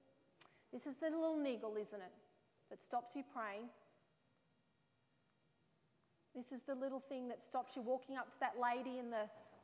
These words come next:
the gopher at the supermarket and say, "Be healed in Jesus' name, get up and walk." Um, why doesn't everyone get healed when we pray?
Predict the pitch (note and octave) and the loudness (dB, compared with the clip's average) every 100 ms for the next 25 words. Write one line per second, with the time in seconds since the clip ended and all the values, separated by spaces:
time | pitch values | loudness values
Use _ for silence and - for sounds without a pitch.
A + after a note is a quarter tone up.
0 | - G#3 B3 C4+ C4 C#4+ B3+ B3+ - C#4 | -8 4 6 6 4 4 4 2 0 0
1 | B3 A#3+ A#3 A#3+ C4+ C#4 B3+ - C4+ D4 | 0 2 6 4 4 -2 0 2 2 2
2 | C#4 G#4 G#4+ G#4 D#4 E4+ D#4 G4+ G4 F4+ | 4 6 8 8 6 4 6 8 6 6
3 | - F4 F4 D4+ B3+ D#4 E4+ F4 F4+ D4+ | 2 6 6 4 4 8 8 8 4 4
4 | D#4 A#3+ - - - - - - - - | 6 6 2 -8 -16 -20 -20 -20 -20 -20
5 | - - - - - C4+ C4 B3+ B3 B3 | -20 -20 -20 -20 2 6 8 6 2 -4
6 | A3 - - _ _ _ - - _ - | -6 -16 -20 _ _ _ -20 -20 _ -10
7 | C4+ F#4+ G#4+ G4 F4+ D#4+ E4 D4+ D4+ D4+ | -6 -4 -4 -2 -2 0 -2 -2 -4 -4
8 | D#4 E4+ C4+ A#3+ A#3+ B3 - A#3+ | -4 -4 -4 -6 -8 -10 -10 -8